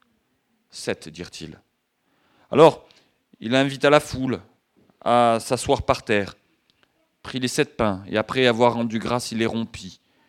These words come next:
et les donna à ses disciples pour les distribuer. Ils les distribuèrent à la foule. Ils avaient encore quelques petits poissons, et Jésus, après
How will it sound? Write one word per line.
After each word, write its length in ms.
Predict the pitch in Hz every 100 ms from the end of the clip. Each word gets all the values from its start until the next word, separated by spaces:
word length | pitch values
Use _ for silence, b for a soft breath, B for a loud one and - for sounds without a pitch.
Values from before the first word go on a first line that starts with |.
| _ _
et 60 | 107
les 120 | 113
donna 220 | 117 117
à 60 | 117
ses 160 | -
disciples 460 | 110 113 - 123 -
pour 160 | 101 110
les 60 |
distribuer. 680 | 107 107 - 104 101 85 80 _ _ _ _ _ _ -
Ils 80 | 104
les 80 |
distribuèrent 600 | 107 117 - 127 113 113
à 60 | 110
la 80 | 110
foule. 420 | - 87 80 76 _ _ _ _ _ _
Ils 160 | - 127
avaient 240 | 147 156 156
encore 400 | 147 175 165 -
quelques 500 | 147 135 143 143 135
petits 380 | - 143 -
poissons, 560 | 143 135 135 - 120 104 - _ _ _ _ _ _ _
et 140 | - 113
Jésus, 560 | 123 123 127 160 147
après 540 | - - - 143 123